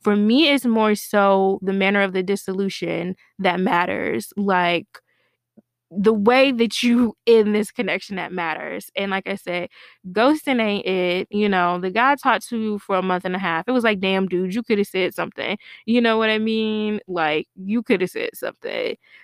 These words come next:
Like, with the last dude, you know, it was a great connection. He checked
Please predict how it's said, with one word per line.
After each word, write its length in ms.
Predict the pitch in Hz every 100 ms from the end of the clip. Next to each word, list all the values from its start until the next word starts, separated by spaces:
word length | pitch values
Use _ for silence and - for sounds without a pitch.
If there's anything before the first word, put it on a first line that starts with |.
| -
Like, 520 | 208 185 175 165 139 _ -
with 240 | 196 214
the 100 | 208
last 400 | 220 240 254 -
dude, 360 | 226 202 175 185
you 120 | 208
know, 180 | 185 190
it 40 |
was 120 | 214
a 60 | 226
great 240 | 208 226
connection. 600 | 233 269 294 311 - 208
He 140 | 208 220
checked 440 | - 247 240 -